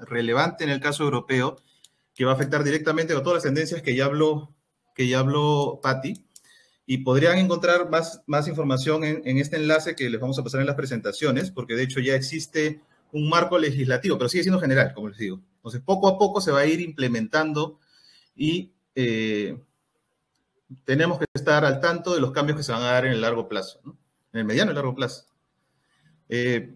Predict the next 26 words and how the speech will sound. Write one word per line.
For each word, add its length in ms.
en 360
realidad, 380
esa 160
es 60
la 200
parte 180
de 60
mi 40
presentación 380
bastante, 540
bastante 380
más 180
corta 560
y 100
ahora 160
quedamos 380
listos 380
para 160
sus 480
preguntas, 800
eh, 260
para 200
poder 180
dar 140
algunas 320
respuestas. 500